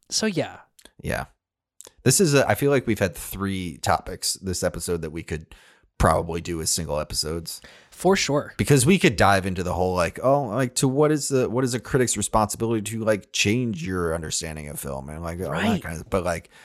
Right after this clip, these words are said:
Speaker 1: Yeah.
Speaker 2: but man, that, like, we could just keep talking about it 'cause it's,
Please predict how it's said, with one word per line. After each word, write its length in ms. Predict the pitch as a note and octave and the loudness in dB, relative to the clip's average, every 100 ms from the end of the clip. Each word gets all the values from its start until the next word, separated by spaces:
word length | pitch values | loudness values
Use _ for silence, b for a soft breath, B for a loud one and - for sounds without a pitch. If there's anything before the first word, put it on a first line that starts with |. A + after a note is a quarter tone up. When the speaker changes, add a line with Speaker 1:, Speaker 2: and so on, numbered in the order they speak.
| - | -8
Speaker 1:
Yeah. 220 | C#3+ C#3 - - | -6 -6 -8 -4
Speaker 2:
but 140 | D2+ | 0
man, 280 | G#2+ G2 F2+ | 2 2 0
that, 120 | F#2 | -4
like, 180 | G#2+ G#2 | -4 -2
we 120 | D#3 | -2
could 100 | G3+ | -4
just 140 | F#3+ | -6
keep 180 | - A3 | -6 -2
talking 300 | A3 A#3 G#2 | 2 2 0
about 180 | C#2 A#1 | -8 -12
it 80 | - | -8
'cause 160 | A#2 | -4
it's, 300 | B2 A#2+ - | -2 -2 -2